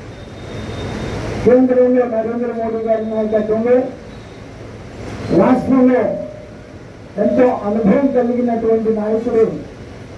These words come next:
విజన్ ఉన్నటువంటి నాయకుడు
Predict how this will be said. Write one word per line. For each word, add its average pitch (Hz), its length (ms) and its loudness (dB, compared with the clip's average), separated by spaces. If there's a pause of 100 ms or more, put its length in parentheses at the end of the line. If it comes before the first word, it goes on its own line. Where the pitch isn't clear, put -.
(880)
విజన్ 247 400 4
ఉన్నటువంటి 220 580 0
నాయకుడు 214 760 0